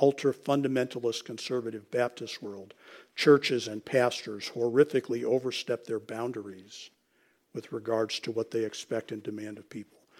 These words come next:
But that's a subject for another time. Third question, what are the boundaries of religious freedom? How free should you be in a civil society?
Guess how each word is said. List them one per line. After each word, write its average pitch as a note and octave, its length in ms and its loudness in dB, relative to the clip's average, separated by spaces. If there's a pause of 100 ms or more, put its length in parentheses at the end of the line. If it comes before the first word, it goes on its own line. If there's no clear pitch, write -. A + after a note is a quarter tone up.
(200)
But C3+ 100 6
that's D3 240 12
a - 60 -2
subject - 440 2
for A2+ 140 -2
another G#2+ 400 -4 (500)
time. G2 420 -10 (1700)
Third F#3+ 240 12
question, C3+ 420 12
what D#3+ 180 12
are E3+ 180 12
the E3+ 100 6
boundaries D#3 640 10
of C3 100 8
religious C#3 400 10
freedom? C#3 460 0 (2750)
How D#3+ 160 10
free F3 240 8
should F3+ 280 6
you D#3 120 0
be A#2+ 220 2
in A2+ 100 -2
a A2+ 60 2
civil A2+ 300 0
society? G2+ 680 -8